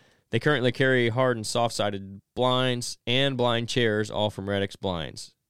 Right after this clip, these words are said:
in addition to an all-natural scent elimination product called Camo Dust, which you can check out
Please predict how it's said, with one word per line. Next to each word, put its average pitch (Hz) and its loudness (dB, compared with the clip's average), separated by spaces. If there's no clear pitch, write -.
in 107 0
addition 120 0
to 123 0
an 107 -2
all-natural 120 0
scent 147 -2
elimination 104 -2
product 104 -2
called 92 -6
Camo 139 0
Dust, 92 0
which 104 -8
you 107 -8
can 101 -10
check 127 -2
out 107 0